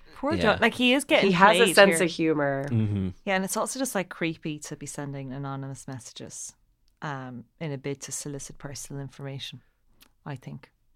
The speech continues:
Speaker 1: I do feel
Speaker 2: The
Speaker 1: like
Speaker 2: G D P R is all over the place on this.
Speaker 1: Yeah.
Speaker 2: Yeah.
Speaker 1: <laughs>
Speaker 2: It really
Speaker 1: Sure,
Speaker 2: is.
Speaker 1: it's all over the place with the States. I can't read
Speaker 2: <laughs>
Speaker 1: loads of,
Speaker 3: He also
Speaker 1: um,
Speaker 3: goes,
Speaker 1: websites.
Speaker 3: he goes from being, like, really withholding to all of a sudden saying, like,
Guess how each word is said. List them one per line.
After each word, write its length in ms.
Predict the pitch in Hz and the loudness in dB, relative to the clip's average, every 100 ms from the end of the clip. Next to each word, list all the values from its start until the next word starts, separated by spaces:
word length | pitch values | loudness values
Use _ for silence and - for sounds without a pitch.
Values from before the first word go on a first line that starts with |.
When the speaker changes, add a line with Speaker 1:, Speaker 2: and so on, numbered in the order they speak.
| _ | _
Speaker 1:
I 60 | 170 | -4
do 140 | 190 | -4
feel 220 | 180 196 | -4 2
Speaker 2:
The 60 | 180 | 6
Speaker 1:
like 80 | 160 | 6
Speaker 2:
G 60 | 120 | 6
D 100 | 110 | 6
P 140 | 107 | 6
R 120 | 98 | 4
is 100 | 92 | 4
all 100 | 87 | 2
over 120 | 85 | -2
the 80 | 85 | -4
place 220 | 80 78 | -8 -10
on 80 | 78 | -10
this. 200 | 67 - | -10 -6
Speaker 1:
Yeah. 260 | 175 175 151 233 190 | 2 4 4 2 -2
Speaker 2:
Yeah. 240 | 180 240 - | 4 6 6
Speaker 1:
<laughs> 180 | 220 240 - - | 0 0 -6 -6
Speaker 2:
It 60 | |
really 80 | 185 | -2
Speaker 1:
Sure, 280 | 175 202 196 | 2 6 10
Speaker 2:
is. 60 | 185 | 8
Speaker 1:
it's 120 | 190 | 8
all 120 | 208 | 4
over 180 | 208 196 | 4 2
the 60 | - | -4
place 280 | 185 165 - | -4 -4 -6
with 60 | |
the 60 | 156 | -6
States. 360 | - 156 143 - | -2 -2 -4 0
I 120 | 185 | 0
can't 260 | 185 180 143 | 2 0 0
read 180 | 156 147 | 0 0
Speaker 2:
<laughs> 80 | 151 | -2
Speaker 1:
loads 160 | 147 | -2
of, 240 | 139 - _ - - - - | -8 -12 _ -20 -20 -20 -2
Speaker 3:
He 60 | 233 | 0
also 200 | 277 - | 2 0
Speaker 1:
um, 60 | |
Speaker 3:
goes, 200 | 226 220 | 0 0
Speaker 1:
websites. 540 | 208 - 143 143 - - _ | 0 -2 -8 -8 -14 -16 _
Speaker 3:
he 60 | 202 | -4
goes 180 | 226 | -4
from 160 | - 240 | 0 0
being, 140 | 202 | 2
like, 160 | 180 165 | 2 2
really 180 | 170 170 | 2 4
withholding 680 | 160 151 160 165 151 147 147 | 2 2 0 4 4 2 -2
to 260 | - 156 143 - | -4 -4 -4 0
all 120 | 156 | 2
of 60 | 151 | 2
a 60 | |
sudden 380 | 156 156 156 147 - _ _ - - | 2 2 2 0 -8 _ _ -20 -10
saying, 320 | - 160 156 | 0 2 2
like, 240 | 151 147 | 2 0